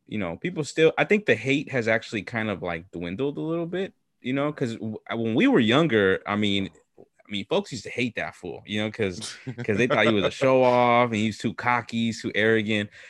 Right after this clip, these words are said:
Speaker 1: And people used to hate on him a lot, you know, and everybody wanted to be him. I think that's the part about hate is that,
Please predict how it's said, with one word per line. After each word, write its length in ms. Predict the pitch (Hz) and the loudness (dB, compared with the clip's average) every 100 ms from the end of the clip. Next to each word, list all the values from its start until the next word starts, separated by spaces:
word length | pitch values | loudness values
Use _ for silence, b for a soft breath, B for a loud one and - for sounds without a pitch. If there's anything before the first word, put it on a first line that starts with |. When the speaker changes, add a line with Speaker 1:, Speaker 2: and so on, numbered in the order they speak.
| B - | B -4
Speaker 1:
And 100 | 113 | 0
people 220 | 185 156 | 2 2
used 140 | 156 | 0
to 60 | - | 0
hate 240 | 113 165 | 0 2
on 180 | 175 107 | 4 2
him 140 | 95 90 | 0 -2
a 60 | 90 | 2
lot, 300 | 120 131 98 | 4 4 0
you 80 | |
know, 220 | 101 107 113 | 0 2 2
and 200 | 95 - | 0 0
everybody 420 | 104 160 160 120 | 0 2 4 4
wanted 220 | 117 120 104 | 2 0 -2
to 40 | |
be 240 | 92 110 202 | -2 0 2
him. 320 | 151 107 117 | 2 0 -2
I 60 | 95 | -2
think 120 | 113 | -2
that's 220 | 113 120 - | -2 -4 -4
the 240 | 101 87 | -4 -4
part 280 | - 113 104 | -4 -2 0
about 260 | 92 87 | -2 -2
hate 220 | 113 143 113 | -2 -2 -2
is 100 | 85 | -4
that, 280 | 90 85 | -4 -6